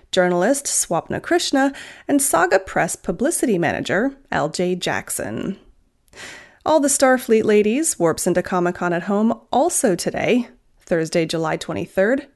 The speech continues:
at twelve noon Pacific. Rounding out Thursday's programming is a special panel with Doctor Trek, Larry Nemecek.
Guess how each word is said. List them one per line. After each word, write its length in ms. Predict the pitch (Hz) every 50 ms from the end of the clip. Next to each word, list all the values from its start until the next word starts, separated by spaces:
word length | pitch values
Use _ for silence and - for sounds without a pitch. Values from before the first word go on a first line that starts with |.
| _ _ -
at 180 | - - -
twelve 360 | - - - 226 226 226 214
noon 580 | 208 214 240 294 339 302 233 85 135 196 214 - _ _ _ -
Pacific. 760 | - - - - - - - - - - - - - - - - _ _ _ _ _ _ _ _ _ _ _ _ _ _ _ _ _ _ _ - - - - - - - - _ _
Rounding 320 | - 349 392 381 349 320 294
out 200 | 262 247 - -
Thursday's 560 | - 262 247 247 240 240 240 220 220 220 220
programming 600 | - - - 226 220 220 226 226 247 285 311 311
is 120 | 285 240
a 80 | 254 247
special 420 | - - - 302 302 - 370 359
panel 400 | 320 - - 160 143 165 180 190
with 220 | 196 196 196 196 -
Doctor 380 | - 160 160 - - - 180
Trek, 560 | 185 - - - 320 285 214 240 - - - _ -
Larry 280 | 202 165 170 170 185 196
Nemecek. 720 | 196 196 190 190 190 190 - - - - - - -